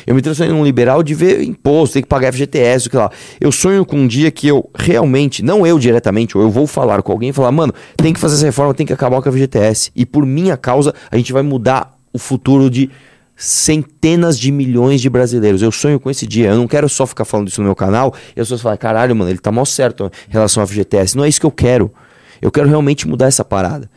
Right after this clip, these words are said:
E pra isso eu preciso me juntar com pessoas como o Ricardo, como o Renan, como o Kim, como o Marcelo Brigadeiro, como o André Guedes. E todos nós temos que fazer isso. Todos, e cada um sabe fazer a sua mágica. Cada um tem a sua magia,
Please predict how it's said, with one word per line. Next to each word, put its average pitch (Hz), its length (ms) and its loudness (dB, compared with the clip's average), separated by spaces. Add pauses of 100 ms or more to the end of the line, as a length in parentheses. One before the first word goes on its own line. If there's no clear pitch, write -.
(280)
E 131 80 -2
pra 135 180 2
isso 160 200 0
eu - 20 -12
preciso - 180 -6
me 156 60 -2
juntar 139 260 -6
com 135 80 -12
pessoas 139 280 -4
como 143 180 0
o - 40 2
Ricardo, 131 520 0 (220)
como 123 340 0
o 113 60 2
Renan, 123 380 2
como 127 340 0
o 113 40 -2
Kim, 139 380 -2
como 113 180 -4
o 113 60 -4
Marcelo 117 300 0
Brigadeiro, 117 600 2
como 117 220 -2
o 117 40 4
André 117 240 2
Guedes. 120 340 0 (260)
E 165 140 0 (180)
todos 196 300 0
nós 143 200 -2
temos 101 260 -4
que - 60 -20
fazer 85 220 -2
isso. - 280 -8 (400)
Todos, 156 280 -2 (100)
e 143 60 0
cada 196 300 -2
um 202 120 0
sabe 190 240 -2
fazer 165 200 0
a - 20 0
sua 156 180 0
mágica. 92 440 -2 (260)
Cada 147 220 0
um 185 100 2
tem 180 180 2
a 165 60 2
sua 160 180 0
magia, 110 420 0